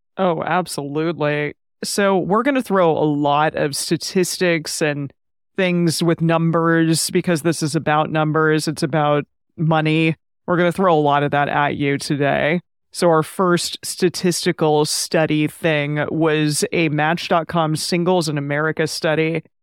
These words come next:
And they threw out a lot of things like the fact that dating is now forty percent more expensive than it was ten years ago. And I think that kale shake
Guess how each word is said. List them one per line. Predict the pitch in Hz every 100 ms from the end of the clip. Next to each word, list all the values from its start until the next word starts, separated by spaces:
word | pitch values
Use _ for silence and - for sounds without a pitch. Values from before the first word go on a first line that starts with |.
| -
And | 190
they | 202
threw | 220 285 302
out |
a | 233
lot | 175 170
of | 151
things | 175 170 160
like | 160 147 147 _ -
the | 160
fact | 165 156 -
that | 147 139
dating | 160 156 170 160
is | 160 143
now | 151 151
forty | - 165 156 170
percent | 180 170 - 160 147
more | 151
expensive | 143 - - 151 147 170 147
than | 151
it | 139
was | 147 143 -
ten | 160 143
years | 143 147 151
ago. | 170 180 190 214 220 _ _ _ -
And | 175
I | 165
think | 190 170 - _ _ 180
that | 175 151
kale | - 185 185
shake | 170 202 214 156 160